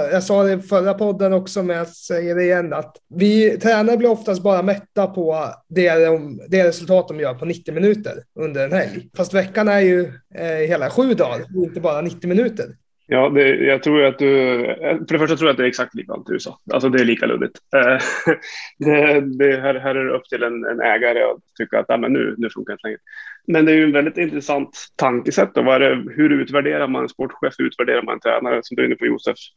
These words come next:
Speaker 2: tränaren, ska man utvärdera på nittio minuter? Ska man utvärdera på en vecka? Okej, hur ska du då utvärdera sportchefen?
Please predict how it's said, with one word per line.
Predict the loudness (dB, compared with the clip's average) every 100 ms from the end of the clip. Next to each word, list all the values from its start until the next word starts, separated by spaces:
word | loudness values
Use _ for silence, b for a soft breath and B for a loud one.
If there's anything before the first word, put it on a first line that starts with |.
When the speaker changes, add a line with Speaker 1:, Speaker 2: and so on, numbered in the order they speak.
| -4
Speaker 2:
tränaren, | -2 0 -2
ska | 0 0
man |
utvärdera | 0 2 2 0
på | -2
nittio | -4 -2 2
minuter? | 2 4 2
Ska | 2
man |
utvärdera | 0 0 0
på | -2
en |
vecka? | -4 -4 -4 -4 b b _ -10
Okej, | -4 -2
hur | -2
ska | 0
du | 2
då | 2
utvärdera | 4 2 2
sportchefen? | -2 -6 -6 -8 -8